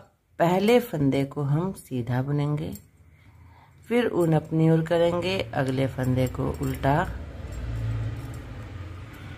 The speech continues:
फिर ऊन दूसरी ओर करेंगे, अगले फंदे को सीधा, फिर ऊन अपनी ओर कर लेंगे। अब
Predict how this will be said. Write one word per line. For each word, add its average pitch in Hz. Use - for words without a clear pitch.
फिर 247
ऊन 165
दूसरी 160
ओर 165
करेंगे, 165
अगले 135
फंदे 127
को 120
सीधा, 156
फिर 240
ऊन 156
अपनी 120
ओर 110
कर 110
लेंगे। -
अब 220